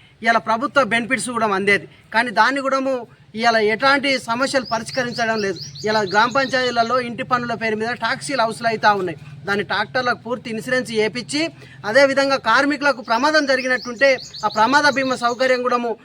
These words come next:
మేము గతంలో ఇరవై లక్షలు ఇవ్వాలని డిమాండ్ పెట్టినప్పటికీ దాన్ని కూడా ఎలాంటి ఆలోచన చేయలేదు కాంగ్రెస్ ప్రభుత్వం. వెంటనే ఇలా ఈ యొక్క పురపాలక సంఘం మంత్రి గారు సీతక్క గారు ఆలోచన చేయవలసిన అవసరం ఉన్నది. దీని మీద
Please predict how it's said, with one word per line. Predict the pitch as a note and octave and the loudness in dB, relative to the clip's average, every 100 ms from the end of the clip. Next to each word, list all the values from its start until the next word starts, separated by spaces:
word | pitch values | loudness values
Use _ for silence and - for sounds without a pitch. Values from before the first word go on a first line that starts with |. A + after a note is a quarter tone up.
| - | -6
మేము | G#3+ G#3+ | -2 0
గతంలో | A3 C4+ C4 A#3+ | 2 2 2 0
ఇరవై | A#3 A#3+ | 0 0
లక్షలు | A3+ - C#4+ B3 | 0 0 0 2
ఇవ్వాలని | C4 B3+ B3 A3+ | 2 0 -2 -6
డిమాండ్ | A3+ B3+ A3 | -6 -6 -6
పెట్టినప్పటికీ | A3 A3+ A#3 A#3 G3+ C4+ B3+ - _ G3+ | -8 -6 -4 -4 -4 -4 -6 -8 _ 0
దాన్ని | A3+ C4+ | 2 4
కూడా | C4 B3+ A3+ | 2 2 2
ఎలాంటి | B3 C4 A#3+ A3 | 2 2 2 2
ఆలోచన | A#3+ A#3+ A#3+ A3 | 0 -2 -2 0
చేయలేదు | A3 A3 D4+ - - - | 0 -2 -4 -8 -14 -6
కాంగ్రెస్ | G#3+ C4+ C4+ - | -2 2 2 0
ప్రభుత్వం. | B3+ B3 C4 A#3 | -4 -4 -4 -4
వెంటనే | A#3+ B3 A#3 - _ F#3+ G#3+ | -2 0 0 -4 _ -2 0
ఇలా | A3 G#3+ | 2 0
ఈ | A#3 | -2
యొక్క | A3 A3 G3 - - - | 0 2 2 -2 -16 -8
పురపాలక | G#3 A3 B3+ B3+ B3 A#3+ | -4 0 0 0 -4 -4
సంఘం | A#3+ A#3 A3 | -4 -2 0
మంత్రి | G#3+ B3 B3 | -2 -2 0
గారు | B3+ A#3+ - - _ - | 0 0 -6 -20 _ -8
సీతక్క | B3 B3+ C4 B3 | -2 -2 0 0
గారు | B3 A3+ | 2 4
ఆలోచన | A#3+ A#3 B3 A3+ | 2 0 0 0
చేయవలసిన | A#3 A#3+ A3+ A3 G#3+ | 2 2 0 0 -2
అవసరం | A3 C#4 B3+ | 2 2 2
ఉన్నది. | A#3 B3+ D4+ D4+ - - _ G#3 | 0 -2 -2 -6 -16 -20 _ -2
దీని | B3 B3 | 0 0
మీద | B3 | 2